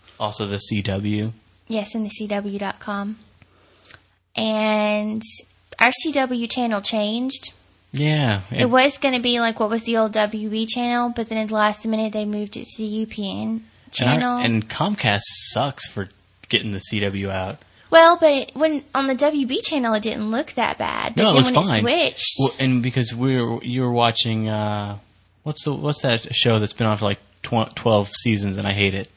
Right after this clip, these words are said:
Speaker 2: Seventh Heaven?
Speaker 1: Yeah, yeah, Seventh Heaven. That one looked
Speaker 2: It's
Speaker 1: great.
Speaker 2: eleven.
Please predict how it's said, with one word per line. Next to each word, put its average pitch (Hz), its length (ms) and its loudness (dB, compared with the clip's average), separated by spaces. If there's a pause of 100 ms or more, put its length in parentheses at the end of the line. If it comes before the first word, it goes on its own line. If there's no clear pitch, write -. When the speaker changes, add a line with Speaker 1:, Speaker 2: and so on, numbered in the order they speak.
Speaker 2:
Seventh 269 380 2
Heaven? 247 360 4
Speaker 1:
Yeah, 120 120 8
yeah, 110 160 6
Seventh 135 360 2
Heaven. 98 380 2 (260)
That 165 180 8
one 214 140 4
looked 143 200 4
Speaker 2:
It's 113 80 -4
Speaker 1:
great. 151 260 10
Speaker 2:
eleven. 226 460 6